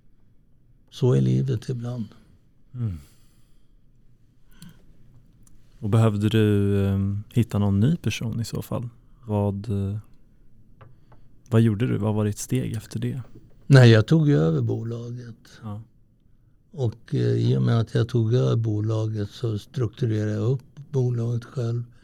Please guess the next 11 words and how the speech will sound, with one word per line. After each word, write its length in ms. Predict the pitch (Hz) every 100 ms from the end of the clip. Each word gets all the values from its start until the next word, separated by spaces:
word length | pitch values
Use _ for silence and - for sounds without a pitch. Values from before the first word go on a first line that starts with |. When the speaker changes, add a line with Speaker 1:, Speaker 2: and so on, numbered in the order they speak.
| _ - - - - - _ -
Speaker 1:
Jag 160 | 117
började, 840 | 104 110 107 107 107 110 107 107 101 - - - _ - - - _ _ _ - - -
eh, 520 | 117 113 113 113 107 95 - - - _ - - - _
förstå 640 | - 117 - 131 117 110 104 - - - _ _ - - _ _ -
hur 260 | 113 110
bolaget, 840 | 107 107 107 110 110 113 - - 127
eh, 300 | 110 113 117 120
gick 440 | 113 117 117 - 110
och 80 |
såg 300 | - 123 107
ut. 220 | 117 147